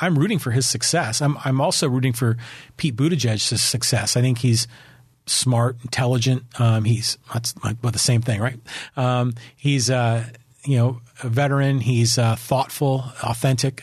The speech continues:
I like Pete Buttigieg too. Um, but, and he'll be on the stage, of course, but Yang won't. So that's in the bad column. And the other one in the bad column, it's kind of a sad,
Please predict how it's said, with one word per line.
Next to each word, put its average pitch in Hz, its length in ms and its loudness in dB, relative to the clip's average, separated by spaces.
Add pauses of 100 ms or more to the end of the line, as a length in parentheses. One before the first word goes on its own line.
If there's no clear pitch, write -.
I 156 80 0
like 160 200 0
Pete 127 200 -4
Buttigieg 113 480 2
too. 117 240 2 (640)
Um, 127 480 0 (680)
but, 160 220 0
and 160 240 0
he'll 170 100 4
be 127 140 0
on 110 100 0
the 110 60 -2
stage, 127 320 0
of 117 80 -2
course, 101 200 -2
but 113 140 -6
Yang 117 240 4
won't. 98 220 -6
So 131 260 -2
that's 170 240 0
in 151 60 4
the 120 80 2
bad 113 240 2
column. 107 300 0 (340)
And 175 100 0
the 226 60 2
other 294 120 0
one 185 140 2
in 143 80 2
the 135 60 2
bad 123 260 0
column, 117 320 2
it's 208 80 -8
kind 226 160 -2
of 139 60 0
a 123 40 0
sad, 120 460 0